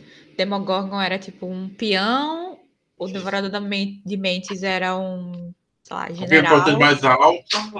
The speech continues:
Speaker 1: É, e que ainda teria alguém acima do Vecna.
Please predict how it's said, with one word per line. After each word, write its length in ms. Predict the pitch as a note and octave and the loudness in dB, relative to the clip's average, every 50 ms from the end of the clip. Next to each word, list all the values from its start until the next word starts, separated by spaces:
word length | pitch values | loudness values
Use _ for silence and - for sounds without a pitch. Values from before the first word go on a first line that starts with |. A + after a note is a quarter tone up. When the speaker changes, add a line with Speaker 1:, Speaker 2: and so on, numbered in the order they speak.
| F#3 G3 _ - - | -14 -14 _ -16 -8
Speaker 1:
É, 240 | - - G#3 G3 G3 F3+ | -2 0 2 2 2 0
e 60 | E3+ | 0
que 100 | - C#4+ | 0 0
ainda 240 | A#3 A#3+ A#3+ A#3+ B3+ | 0 2 2 0 0
teria 420 | B3+ B3+ - - B3 A#3+ A#3 A#3 | 0 0 0 2 2 4 4 2
alguém 400 | B3 C4 A#3+ A#3 A#3 A#3 B3+ B3+ | 2 2 0 -2 -2 -2 0 -2
acima 520 | B3+ C#4 C4 - - - C4 C4+ C#4+ D4+ D4 | -2 -4 -4 -10 -12 -10 -8 -8 -6 -6 -6
do 200 | C4+ C#4 D4+ E4 | -4 -4 -6 -6
Vecna. 640 | B3+ F#3+ G3+ F3 D3+ D#3 - _ F3 D#3+ D#3 D#3+ | -6 -4 -4 -4 -4 -6 -12 _ -16 -16 -16 -18